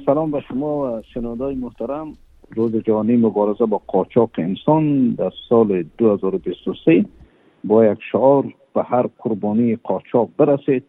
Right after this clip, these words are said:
کس را پشت سر نگذارید» آغاز می‌شه. دفتر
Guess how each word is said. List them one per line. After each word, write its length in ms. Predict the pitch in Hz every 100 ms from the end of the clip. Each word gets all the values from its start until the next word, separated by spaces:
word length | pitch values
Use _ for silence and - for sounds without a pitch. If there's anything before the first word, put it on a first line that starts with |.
| _ -
کس 180 | 117 -
را 240 | 110 101 -
پشت 260 | 101 - - -
سر 160 | 113 98
نگذارید» 580 | 117 113 113 113 113 107 _
آغاز 380 | 110 98 101 92 -
می‌شه. 300 | 76 - _ _ _ _ - 113
دفتر 360 | 117 - 175